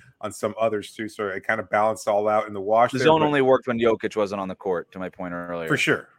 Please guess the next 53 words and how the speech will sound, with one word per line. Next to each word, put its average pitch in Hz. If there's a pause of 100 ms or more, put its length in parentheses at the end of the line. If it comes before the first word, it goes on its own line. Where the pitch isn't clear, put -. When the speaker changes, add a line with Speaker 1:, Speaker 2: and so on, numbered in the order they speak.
Speaker 1:
for 113
sure. 92
I, 110
I, 117
I -
don't, 175
Speaker 2:
Yeah. 95
Speaker 1:
I 127
don't 175
know 165
that 151
they 139
ran 127
many 123
zone 117
possessions 107
when 101
he 107
was 107
on 92
the 87
floor, 90
but 90
either 104
way, 92
Speaker 2:
I 107
Speaker 1:
uh, -
Speaker 2:
didn't 110
Speaker 1:
they, 95
Speaker 2:
notice 92
Speaker 1:
they 104
were 101
Speaker 2:
it. -
Speaker 1:
trying. - (560)
Yeah. 98 (440)
So 151
I, 139
I -
think 139
that's 135
part 135
of 131
it. 127
Uh, 117
and 151
then 127
Bam, 117
you 127
know, 101 (140)
doing 117
a 107
pretty 110
good, 104